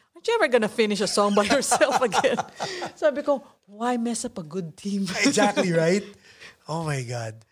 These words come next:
Speaker 2: So, itong, uh, as a songwriter, I'm, I'm going to go back, ha, to people listening who might say, "Ba't di mo tinanong yan?" Okay, I'm gonna ask it. As a songwriter, how do you break into doing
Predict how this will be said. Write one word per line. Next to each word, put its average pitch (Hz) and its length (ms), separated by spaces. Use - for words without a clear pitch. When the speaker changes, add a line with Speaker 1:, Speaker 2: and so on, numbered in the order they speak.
Speaker 2:
So, 220 320
itong, 247 400
uh, 185 480
as 175 160
a 185 40
songwriter, 175 520
I'm, 147 160
I'm 170 120
going 170 240
to 143 80
go 131 120
back, 117 320
ha, 113 160
to 170 80
people 190 320
listening 156 480
who 131 520
might 123 240
say, 143 120
"Ba't - 200
di 311 80
mo 294 40
tinanong 262 320
yan?" 202 280
Okay, 110 160
I'm 120 120
gonna 131 200
ask 110 320
it. - 120
As 165 120
a - 80
songwriter, 139 720
how 214 160
do 214 80
you 226 80
break 160 320
into 147 240
doing 123 560